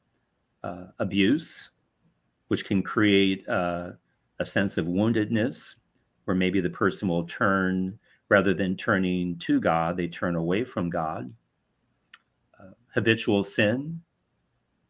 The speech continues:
and maybe, I, you know, some addictive behavior certainly can do that, because again,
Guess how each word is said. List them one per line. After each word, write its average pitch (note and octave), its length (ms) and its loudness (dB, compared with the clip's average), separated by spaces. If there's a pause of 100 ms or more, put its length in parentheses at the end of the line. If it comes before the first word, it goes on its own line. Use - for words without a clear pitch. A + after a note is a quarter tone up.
(520)
and F#2 100 -4
maybe, F#2 500 0
I, A2+ 100 4 (300)
you B2+ 120 -2
know, F#2 140 -2
some G2 200 0
addictive F#2+ 380 0
behavior G2+ 460 -2
certainly G2 400 -2
can F#2 320 -2
do G#2+ 240 -4
that, F#2 400 -8
because A2 340 -8
again, F#2 600 -2